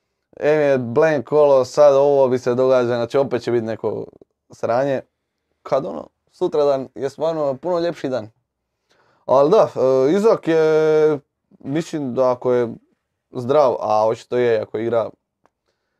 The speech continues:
devedeset minuta i puca penale, sasvim, e, jako, sasvim jako dobra opcija, pogotovo umjesto Tonija, recimo, ako, da se ne maltretiraš s tim, hoće li dobit,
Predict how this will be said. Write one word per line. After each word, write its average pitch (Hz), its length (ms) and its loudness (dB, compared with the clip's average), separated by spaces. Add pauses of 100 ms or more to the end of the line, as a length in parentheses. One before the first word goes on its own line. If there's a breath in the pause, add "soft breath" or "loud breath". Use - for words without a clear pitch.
devedeset 127 360 -2
minuta 143 220 -4
i 123 60 0
puca 131 280 -4
penale, 127 400 -4 (880)
sasvim, 107 440 -6 (920)
e, 104 60 -10 (400)
jako, 131 300 0 (140)
sasvim 185 420 0
jako 175 240 2
dobra 165 260 2
opcija, 175 240 0
pogotovo 160 600 0 (1200)
umjesto 127 320 -6
Tonija, 135 380 -2
recimo, 107 360 -4
ako, 107 260 -14
da 110 240 -6
se 110 160 -8
ne 107 460 -10
maltretiraš 110 720 -4
s - 80 -20
tim, 110 300 -10
hoće 101 180 -14
li 107 80 -8
dobit, 107 240 -2